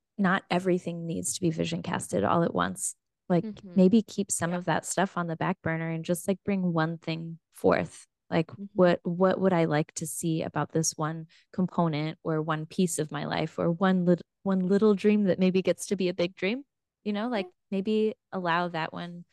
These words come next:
Speaker 1: some space to grow. I think that that's really
Speaker 2: Mm-hmm.
Speaker 1: important, 'cause vision casting does not need to be for, like, "Okay, this is what I want my entire
Speaker 2: <laughs>
Speaker 1: life to look like."
Speaker 2: Totally.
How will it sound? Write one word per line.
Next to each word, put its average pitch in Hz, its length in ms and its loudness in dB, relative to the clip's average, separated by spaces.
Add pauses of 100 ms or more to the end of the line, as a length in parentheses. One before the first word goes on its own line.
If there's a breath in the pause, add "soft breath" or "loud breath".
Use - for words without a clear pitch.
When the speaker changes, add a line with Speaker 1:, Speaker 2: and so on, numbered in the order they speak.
(160)
Speaker 1:
some - 180 -6
space 165 320 -2
to 165 80 -6
grow. 160 200 2
I 156 120 -2
think 185 180 -8
that 170 140 -10
that's 160 320 -4 (500 soft breath)
really 185 320 6
Speaker 2:
Mm-hmm. 156 80 -2
Speaker 1:
important, - 400 -8 (300)
'cause 202 160 0
vision 226 260 -4
casting 220 440 -8
does 185 220 -6
not 180 360 -6
need 185 220 -8
to 170 60 -16
be 170 460 -4 (360 soft breath)
for, 185 120 0
like, 160 240 -4 (100)
"Okay, 190 460 4
this 196 220 4
is 202 140 -2
what 202 160 4
I 175 100 4
want 165 200 0
my 147 120 -6
entire 165 560 0
Speaker 2:
<laughs> 190 200 6
Speaker 1:
life - 100 -8
to 247 100 0
look 170 320 0
like." 277 220 -8
Speaker 2:
Totally. 220 500 -10